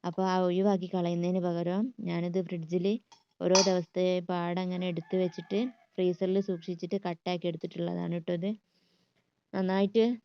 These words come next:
പിന്നെ, ഫ്രീസറിൽ തന്നെ സൂക്ഷിക്കാനായിട്ട് ശ്രമിക്കണം. ഇല്ലാന്നുണ്ടെങ്കിൽ ഇത് പെട്ടെന്ന് ചീത്തയാവും. അപ്പൊ ഇത് കുറേ ദിവസത്തേതാണ് എടുത്ത് വെച്ചിട്ടുള്ളതാണ്.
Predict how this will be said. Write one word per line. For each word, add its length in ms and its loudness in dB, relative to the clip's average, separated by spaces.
പിന്നെ, 260 0
ഫ്രീസറിൽ 420 2
തന്നെ 220 2
സൂക്ഷിക്കാനായിട്ട് 680 -4
ശ്രമിക്കണം. 540 -2
ഇല്ലാന്നുണ്ടെങ്കിൽ 600 -4
ഇത് 160 -4
പെട്ടെന്ന് 320 -4
ചീത്തയാവും. 580 -2
അപ്പൊ 160 -2
ഇത് 160 -2
കുറേ 240 0
ദിവസത്തേതാണ് 720 0
എടുത്ത് 320 -4
വെച്ചിട്ടുള്ളതാണ്. 760 -4